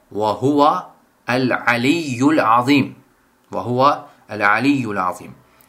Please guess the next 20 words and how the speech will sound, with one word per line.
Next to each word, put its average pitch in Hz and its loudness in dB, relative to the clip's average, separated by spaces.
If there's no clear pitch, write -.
Həmçinin 131 -2
Həcc 120 -4
surəsi 104 -6
altmış 95 -6
ikinci 104 -8
ayədə 92 -6
buyurur 95 -6
Allah 95 -4
Subhanahu 92 -10
və 87 -12
Teala: 110 -2
"Zəlikə 120 0
bi 113 -2
ənəllaha 110 0
huvəl 104 -2
haqq - 0
və 107 0
ənə 180 2
mə 127 4
yəd'un 123 2